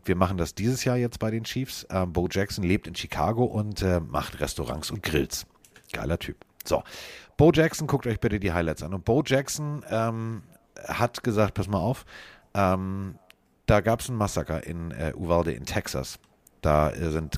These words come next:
ganz viele Menschen viel zu früh aus dem Leben geschieden, weil einer meinte, er müsste mal durchdrehen. Und, ähm, einige davon sind wirtschaftlich vielleicht nicht unbedingt so aufgestellt, dass sie sich, ja,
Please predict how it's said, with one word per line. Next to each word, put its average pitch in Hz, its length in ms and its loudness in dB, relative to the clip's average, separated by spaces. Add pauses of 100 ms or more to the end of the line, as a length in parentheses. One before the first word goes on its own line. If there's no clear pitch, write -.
(140)
ganz 98 260 2
viele 95 220 -2
Menschen 80 600 -4
viel 104 220 0
zu - 140 -2
früh - 220 -2
aus 73 80 -4
dem 85 80 -4
Leben 85 220 0
geschieden, 80 320 -4
weil 78 120 0
einer 78 200 -2
meinte, 76 260 0
er 65 60 -2
müsste 76 240 -6
mal 71 100 0
durchdrehen. 90 460 0 (640)
Und, 95 380 0
ähm, 87 380 4
einige 120 340 2
davon 113 540 0
sind 95 260 -4
wirtschaftlich 101 560 0
vielleicht - 260 -2
nicht 92 140 -6
unbedingt 87 360 -2
so 92 160 -2
aufgestellt, - 560 -4
dass 73 120 -6
sie 76 80 -8
sich, 73 200 -8 (400)
ja, 76 200 0